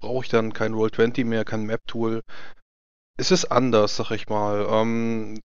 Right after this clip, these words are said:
schaut euch, wie gesagt, auch bitte die Kritiken dann bei den Teilzeithelden an. Ich werd das unten verlinken. Ich finde, man kann damit viel machen. Man kann sicherlich noch einige Verbesserungen einreichen, aber es genügt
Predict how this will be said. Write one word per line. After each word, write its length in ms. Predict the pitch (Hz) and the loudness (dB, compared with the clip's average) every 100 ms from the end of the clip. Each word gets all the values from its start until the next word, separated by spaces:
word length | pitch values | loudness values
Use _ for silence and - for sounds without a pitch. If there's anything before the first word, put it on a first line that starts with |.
| - | -6
schaut 280 | 110 123 143 | 0 2 0
euch, 120 | - | -4
wie 60 | 127 | -4
gesagt, 260 | 123 135 | -2 -2
auch 100 | 123 - | -2 -2
bitte 160 | 131 | -2
die 220 | 127 123 | 0 -4
Kritiken 420 | - 123 - 143 131 | -4 -6 -4 -4 -2
dann 180 | 123 | 0
bei 120 | 117 113 | 0 0
den 280 | 113 113 | 0 -2
Teilzeithelden 760 | 110 117 151 - 156 143 147 147 | 0 2 4 6 4 6 4 4
an. 180 | 147 143 | 2 2
Ich 140 | 139 | 2
werd 120 | 120 117 | 0 0
das 100 | 110 | -2
unten 220 | 120 - | -4 -2
verlinken. 500 | 110 113 131 131 139 - - - - - _ - | -2 -2 -4 -6 -6 -8 -10 -8 -10 -12 _ -4
Ich 220 | 156 - | -2 -2
finde, 560 | - 165 170 165 165 165 | 2 2 4 4 4 2
man 280 | 127 123 123 | 0 0 2
kann 220 | 143 160 | 2 4
damit 300 | 151 135 131 - - | 4 4 0 -6 -10
viel 540 | - - 127 123 110 | -6 -4 0 4 4
machen. 480 | 107 107 - 156 220 - _ _ _ _ _ - | 2 0 0 0 -2 -8 _ _ _ _ _ -2
Man 240 | 117 113 | 0 0
kann 600 | - 131 156 160 160 151 | 2 2 4 2 2 0
sicherlich 500 | 120 156 196 135 135 | 0 4 6 6 2
noch 140 | 135 - | -2 0
einige 360 | 123 127 127 | 0 2 2
Verbesserungen 760 | - 110 - 131 - 113 110 104 | 2 0 0 -2 -2 -2 -4 -4
einreichen, 880 | 113 123 110 107 104 95 101 101 101 | -2 0 0 0 -2 -4 -6 -8 -4
aber 480 | 110 120 117 113 113 | 0 4 4 4 2
es 160 | - - | -4 -4
genügt 680 | 127 123 117 151 226 - | -2 -2 0 0 0 -2